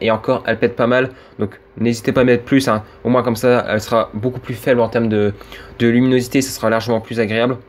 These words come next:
En tout cas, c'est mon avis. Ici, donc, I C soixante d'entrée, X C soixante de sortie. Bon, après, voilà, le cheminement, le module buck, le petit ventilo ici qui est raccordé en même temps, euh,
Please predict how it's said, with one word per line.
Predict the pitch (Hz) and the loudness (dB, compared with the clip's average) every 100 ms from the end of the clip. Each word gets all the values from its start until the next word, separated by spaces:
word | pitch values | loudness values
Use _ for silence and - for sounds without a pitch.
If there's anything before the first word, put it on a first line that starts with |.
| - - | -18 -12
En | |
tout | - 117 | -8 0
cas, | 120 | 0
c'est | 117 | 0
mon | 107 104 | 0 0
avis. | 107 135 - - - - - - 135 | 2 0 -4 -18 -20 -20 -20 -4 -2
Ici, | 135 135 | 2 2
donc, | 127 - | 2 0
I | 127 | -4
C | 131 | -2
soixante | 120 127 120 | -2 0 2
d'entrée, | 123 120 - 143 139 127 - | 2 2 2 4 4 0 -4
X | |
C | 123 | -6
soixante | 120 117 120 | -4 -2 0
de | 110 | 0
sortie. | 123 120 151 151 147 - - - - | -2 0 4 4 4 -4 -18 -12 -2
Bon, | 101 | 0
après, | 101 - | 2 2
voilà, | 110 92 | 4 4
le | 95 | 2
cheminement, | 110 107 113 120 | 0 2 4 4
le | 120 | 4
module | 110 98 98 | 2 2 0
buck, | 104 127 127 127 | 4 4 4 0
le | 113 | -8
petit | - | -4
ventilo | 110 107 110 104 | -6 -4 -4 -2
ici | 101 - 104 | -2 -4 -2
qui | 110 | 0
est | |
raccordé | 101 110 107 110 107 - - - | 0 2 2 2 0 -8 -20 -8
en | - | 0
même | 110 110 | 0 0
temps, | - 117 95 | 2 2 2
euh, | 101 | 2